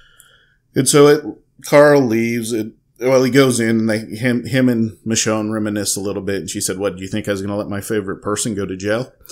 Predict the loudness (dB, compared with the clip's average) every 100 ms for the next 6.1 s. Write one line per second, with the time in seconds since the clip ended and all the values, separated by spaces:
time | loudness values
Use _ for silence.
0 | -20 -20 _ 2 4 4 2 2 2 2
1 | -2 -4 -4 -2 -2 -4 -6 -6 -8 -10
2 | -12 -10 -8 -8 -8 -4 -2 -4 -6 -6
3 | -4 -6 -6 -6 -8 -10 -16 -10 -4 -4
4 | -4 -8 -10 -10 -8 -8 -8 -10 -14 _
5 | _ _ _ _ _ _ _ _ -6 -6